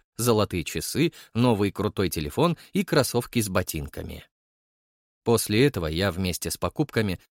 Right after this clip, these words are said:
уселся в такси и поехал в Освояси. Быстро добрался до дома Громова, покинул машину и увидел странную птицу.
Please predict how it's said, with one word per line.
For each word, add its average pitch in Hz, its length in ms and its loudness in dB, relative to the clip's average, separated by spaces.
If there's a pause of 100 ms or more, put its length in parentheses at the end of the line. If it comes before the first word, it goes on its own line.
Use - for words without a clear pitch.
уселся 135 480 2
в - 40 -10
такси 127 380 0
и 113 40 0
поехал 104 480 -2
в 95 60 -2
Освояси. 85 720 -6 (680)
Быстро 104 440 2
добрался 92 520 0
до 90 120 0
дома 76 320 -4
Громова, 101 560 0 (320)
покинул 117 460 2
машину 123 500 0 (280)
и 131 100 4
увидел 175 380 4
странную 143 520 2
птицу. 98 580 -2